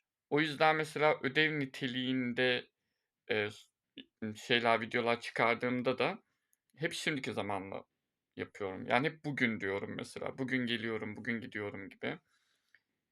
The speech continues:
Eee, hiç geçmiş zaman kurmadım çünkü öğretmedim. O yüzden şey yapmıyorum, hani, eee, hiç açıklamadım. <laughs> Hepsi şimdiki zaman çekimi olduğu için. Eee, orada gösterdiğim, işte,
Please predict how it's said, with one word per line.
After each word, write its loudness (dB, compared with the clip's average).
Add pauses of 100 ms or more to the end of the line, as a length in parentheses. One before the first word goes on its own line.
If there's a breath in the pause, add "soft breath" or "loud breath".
(180)
Eee, 2
hiç -8
geçmiş -6
zaman -4 (100)
kurmadım -8
çünkü -10
öğretmedim. -6 (640)
O 0
yüzden 2 (280)
şey -2
yapmıyorum, -8 (160)
hani, -10
eee, -6
hiç -14 (960)
açıklamadım. -2
<laughs> -2
Hepsi -10
şimdiki -6
zaman -8 (240)
çekimi -14
olduğu -8
için. -12 (840 soft breath)
Eee, 2
orada 6
gösterdiğim, 2
işte, -2